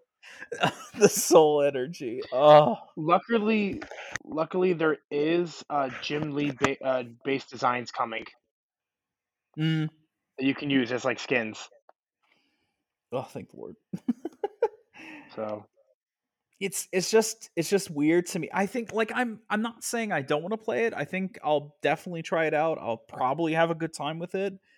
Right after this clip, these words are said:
Speaker 1: But
Speaker 2: Mm-hmm.
Speaker 1: what I'm really missing from the game side is the next Arkham Knight, is the next Arkham entry.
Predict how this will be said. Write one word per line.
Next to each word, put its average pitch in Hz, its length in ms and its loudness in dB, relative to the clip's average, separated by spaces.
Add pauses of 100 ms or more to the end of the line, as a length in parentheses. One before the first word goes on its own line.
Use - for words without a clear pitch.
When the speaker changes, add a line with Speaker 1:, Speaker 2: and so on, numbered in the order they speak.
(460)
Speaker 1:
But 147 300 4 (280)
Speaker 2:
Mm-hmm. 135 240 -4
Speaker 1:
what 160 100 6
I'm 156 220 2
really 156 180 6
missing 143 360 -2
from 135 180 -6
the 127 80 -4
game 127 320 -4
side 120 540 -2
is 127 400 -2
the 127 120 -2
next 120 560 -4
Arkham 113 380 -4
Knight, 95 320 -6
is 117 300 -8
the 117 100 -2
next 110 400 -6 (100)
Arkham 110 380 -4
entry. 85 480 -16